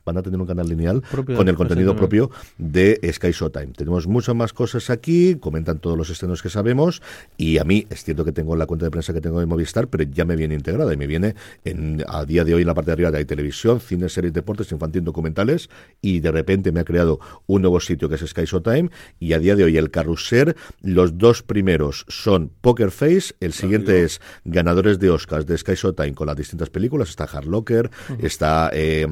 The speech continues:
Speaker 1: eh, varias cositas más. Luego ya tenemos el anuncio de Aldi, que no nos falle, el anuncio de lo que ahora venda Telefónica,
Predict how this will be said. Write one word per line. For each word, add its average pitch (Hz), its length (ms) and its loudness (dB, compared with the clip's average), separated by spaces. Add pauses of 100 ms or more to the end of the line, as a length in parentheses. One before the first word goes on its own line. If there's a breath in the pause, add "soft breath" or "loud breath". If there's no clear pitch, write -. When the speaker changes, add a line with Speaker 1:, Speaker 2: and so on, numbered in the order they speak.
(260)
Speaker 1:
eh, 76 280 -2
varias 80 260 -2
cositas 90 360 -4
más. 139 340 0 (400 loud breath)
Luego 95 340 4
ya 90 100 6
tenemos 82 320 0
el 82 60 0
anuncio 87 320 0
de 87 140 4
Aldi, 117 280 2
que 87 140 -6
no 80 100 0
nos 80 160 -2
falle, 131 420 2
el 80 120 0
anuncio 85 400 -2
de 82 120 2
lo 82 100 2
que 85 140 0
ahora 85 200 2
venda 82 260 0
Telefónica, 82 640 -2